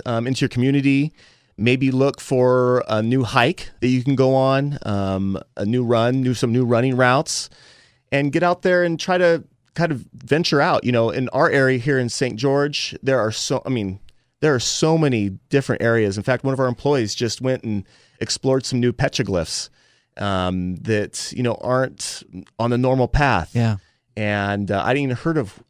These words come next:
Speaker 1: heard of 'em before. And so she's getting out and venturing out, and do something like that in your community.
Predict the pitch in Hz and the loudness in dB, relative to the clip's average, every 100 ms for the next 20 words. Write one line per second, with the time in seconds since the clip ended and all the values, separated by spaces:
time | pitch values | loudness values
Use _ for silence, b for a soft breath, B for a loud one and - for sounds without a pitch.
0 | _ 175 160 101 90 - 98 90 101 - | _ -4 -2 -2 -4 -4 -2 -2 -2 0
1 | 120 - b b - 165 170 143 131 123 | 0 -2 b b -2 0 2 0 2 2
2 | 143 117 107 101 - 120 139 - 127 117 | 0 -2 -6 -6 -4 -2 -2 -2 -2 0
3 | 113 131 113 104 101 - _ _ _ 180 | 0 -2 -4 -6 -6 -12 _ _ _ -4
4 | 185 202 190 185 175 - 175 120 - 110 | 0 0 0 0 -2 -2 -2 -2 -4 -6
5 | - 113 95 85 | -4 -4 -2 -4